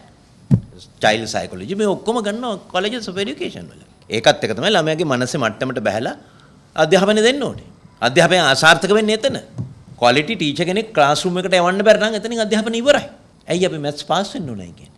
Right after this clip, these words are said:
ඒක උඩ තමයි තර්කණය සහ සියල්ල පවතින්නේ.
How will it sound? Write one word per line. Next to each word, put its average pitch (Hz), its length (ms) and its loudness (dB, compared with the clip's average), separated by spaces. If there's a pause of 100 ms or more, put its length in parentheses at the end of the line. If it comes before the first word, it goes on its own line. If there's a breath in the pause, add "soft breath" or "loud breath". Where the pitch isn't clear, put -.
ඒක 120 220 -6
උඩ 131 220 -6
තමයි 117 280 -10
තර්කණය 120 500 -8
සහ 110 280 -10
සියල්ල 131 380 -4 (340 soft breath)
පවතින්නේ. 240 560 -2